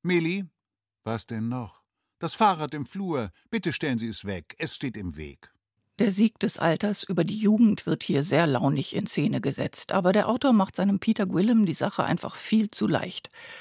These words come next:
Speaker 2: Als er merkt, dass man ihm allein die Verfehlungen von damals in die Schuhe schieben will, macht er sich mit seinem französischen Pass, den er verschwiegen hat, aus dem Staub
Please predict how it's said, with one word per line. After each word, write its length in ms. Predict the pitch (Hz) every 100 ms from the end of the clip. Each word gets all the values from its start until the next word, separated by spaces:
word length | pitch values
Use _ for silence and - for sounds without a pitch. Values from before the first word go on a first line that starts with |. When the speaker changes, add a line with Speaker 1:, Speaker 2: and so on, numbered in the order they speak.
| -
Speaker 2:
Als 180 | - 175
er 80 | 190
merkt, 340 | 196 240 -
dass 140 | - -
man 140 | 202
ihm 200 | - 262
allein 420 | - 196 214 233
die 100 | 202
Verfehlungen 680 | 170 - - 196 196 175 156
von 200 | 156 156
damals 400 | 143 185 190 190
in 80 | -
die 100 | -
Schuhe 300 | - 240 254
schieben 320 | - 202 180
will, 180 | 185 190 - - - - -
macht 220 | 247 -
er 100 | 202
sich 180 | 170 -
mit 160 | 180
seinem 240 | 180 165 170
französischen 800 | - - - 185 190 214 - 190
Pass, 340 | 208 196 - - _ _ -
den 140 | 156
er 80 | 170
verschwiegen 640 | - - - 214 233 202
hat, 180 | 175 -
aus 160 | 220 -
dem 140 | 262
Staub 360 | - - -